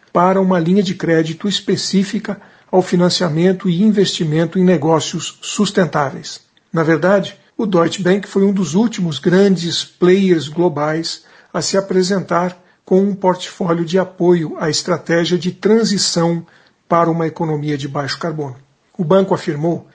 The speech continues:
que utilizará total transparência na adoção dos critérios estabelecidos pela União Europeia para definir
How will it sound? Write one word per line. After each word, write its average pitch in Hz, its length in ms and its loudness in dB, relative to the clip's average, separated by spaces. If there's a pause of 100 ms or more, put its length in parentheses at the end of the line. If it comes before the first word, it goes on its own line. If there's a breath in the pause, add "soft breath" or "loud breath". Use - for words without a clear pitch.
(120)
que 170 280 -2
utilizará 180 720 0
total 208 720 0
transparência 175 1000 -4 (380 soft breath)
na 180 360 2
adoção 180 480 0
dos 175 180 -2
critérios 175 600 0
estabelecidos 165 840 -2
pela 233 300 4
União 180 320 2
Europeia 156 600 0 (380 loud breath)
para 180 140 4
definir 196 640 0